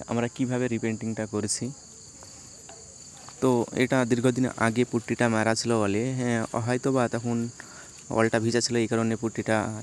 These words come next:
চটা চটা হয়ে উঠে যাচ্ছে। তো আমরা এখানে আবারও পুট্টি অ্যাপ্লাই করব। ব্লেড দিয়ে ভালোভাবে, আহ, আগের পুট্টিটা ছাড়িয়ে ফেললাম দেওয়াল থেকে। এবার আমরা নতুনভাবে আবার পুট্টি অ্যাপ্লাই করব। এটা হচ্ছে, আহ, এশিয়ান কোম্পানির ওয়াটারপ্রুফ পুট্টি।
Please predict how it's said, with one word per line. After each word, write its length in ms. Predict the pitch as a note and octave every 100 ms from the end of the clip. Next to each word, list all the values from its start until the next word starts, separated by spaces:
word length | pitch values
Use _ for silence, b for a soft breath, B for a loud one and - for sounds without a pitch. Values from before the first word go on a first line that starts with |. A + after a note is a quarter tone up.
| -
চটা 280 | A#2 A2+ A2+
চটা 240 | G#2 A2+
হয়ে 180 | A2+ A2
উঠে 220 | G#2+ A#2
যাচ্ছে। 360 | G#2 - - D3 - B B B B -
তো 60 |
আমরা 160 | B2+ B2+
এখানে 340 | B2 C3 B2+
আবারও 380 | A#2+ A2+ B2 C3
পুট্টি 240 | B2 -
অ্যাপ্লাই 300 | B2+ A2+ A2
করব। 340 | G2 F#2+ F#2+ E3+ - - -
ব্লেড 300 | G#2+ A2+ A#2+
দিয়ে 240 | G#2+ A#2 A2
ভালোভাবে, 600 | G#2+ A2 A2+ A2+ A2 A2+
আহ, 720 | - - - - A2 G2+ G2+ -
আগের 240 | G#2 A2+
পুট্টিটা 360 | - A2 - G#2+
ছাড়িয়ে 360 | - A2 A#2
ফেললাম 400 | A2 G2 F#2+ G#2+
দেওয়াল 260 | G#2 F#2+ G2+
থেকে। 320 | G2+ F#2+ A#2+ -
এবার 260 | G2+ G#2
আমরা 260 | G#2 G#2 A#2
নতুনভাবে 560 | A2+ G#2 G#2+ G#2 A2 A2
আবার 220 | G2+ G#2
পুট্টি 260 | G#2+ -
অ্যাপ্লাই 280 | G#2 - A#2+
করব। 320 | A#2+ C3 A2+ E3 B B B B B B - - -
এটা 200 | - B2
হচ্ছে, 400 | A#2+ - B2 - -
আহ, 840 | A2 A2 A2 A2 A2 G#2+ - -
এশিয়ান 320 | A#2+ D3 C#3
কোম্পানির 560 | C3+ B2 A2 G#2+ A2 D#3+ - B B
ওয়াটারপ্রুফ 520 | - A#2 C#3 C3 D3 C#3+
পুট্টি। 360 | A2+ - -